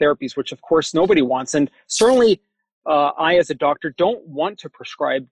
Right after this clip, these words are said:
drug therapies for, for people necessarily. Um, sometimes it's necessary, but if you can find a reversible factor that explain, explains it,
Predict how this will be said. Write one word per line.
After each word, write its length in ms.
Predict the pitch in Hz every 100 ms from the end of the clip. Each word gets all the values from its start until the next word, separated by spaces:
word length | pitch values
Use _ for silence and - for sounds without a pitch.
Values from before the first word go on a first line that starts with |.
| _
drug 260 | - 143 139 _ _
therapies 360 | 143 139 143 123
for, 220 | 147 135
for 100 | -
people 320 | 139 147 -
necessarily. 760 | 143 135 - - 143 135 131 123 _ _ _ _
Um, 480 | 135 135 135 135 139 _ _ _ _
sometimes 400 | - 175 170 156
it's 200 | 139 -
necessary, 480 | 175 220 185 - 147
but 140 | 131
if 120 | 151 214
you 60 |
can 180 | - 196
find 400 | - 226 247 269 -
a 80 | 175
reversible 880 | 156 135 180 196 - 208 214 208 _ _ _
factor 340 | 170 170 170
that 120 | 143
explain, 500 | 135 _ _ 165 165
explains 420 | - - 170 165
it, 120 | 131